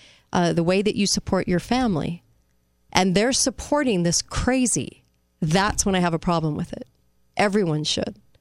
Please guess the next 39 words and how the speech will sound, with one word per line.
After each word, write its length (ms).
Everyone 400
should 220
be 80
speaking 480
out. 220
See, 120
they 160
have, 380
uh, 160
in 180
Utah, 520
you 180
can't 540
go 180
into 140
somebody's 460
hipaa 280
record. 460
All 220
they 120
can 180
ask 280
you 60
to 80
do 240
is 180
report 520
it, 280
right? 420
Usually. 560
Um, 540
and 180
so, 580
you 180
know, 280
you're 120
gonna 220
have 300
to, 360